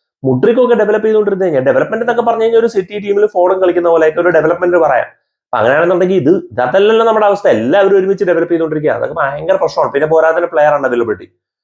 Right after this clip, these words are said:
ലാവി ഇപ്പൊ അൺഅവൈലബിൾ ആണ്, അൺഅവൈലബിൾ ആവാനുള്ള ഒരു സാധ്യത ഞാൻ കേൾക്കുന്നു. അവന് തൈ ഇഞ്ചുറി ആണെന്നുള്ളത് എന്തൊക്കെ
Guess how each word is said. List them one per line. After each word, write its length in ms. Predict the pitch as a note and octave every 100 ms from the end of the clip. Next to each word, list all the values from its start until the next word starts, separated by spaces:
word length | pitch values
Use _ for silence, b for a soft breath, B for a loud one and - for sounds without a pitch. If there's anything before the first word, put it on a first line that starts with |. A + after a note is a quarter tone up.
| _ -
ലാവി 340 | F3 F3+ G3+ G#3+
ഇപ്പൊ 180 | F#3+ F#3
അൺഅവൈലബിൾ 440 | E3+ E3+ E3 E3
ആണ്, 160 | D#3 D#3+ D#3
അൺഅവൈലബിൾ 720 | C#3+ D3 D3 D3+ D#3 D3 D3
ആവാനുള്ള 300 | C#3+ C#3+ C#3+
ഒരു 60 |
സാധ്യത 300 | C#3+ B2+ C3+
ഞാൻ 160 | C3 B2+
കേൾക്കുന്നു. 400 | A#2+ A#2+ A#2 -
അവന് 160 | C3
തൈ 300 | C3 B2 C3+
ഇഞ്ചുറി 300 | D3+ C#3 C#3
ആണെന്നുള്ളത് 400 | B2+ A#2 A2 G#2
എന്തൊക്കെ 720 | G#2 G2 B2 E3 - - -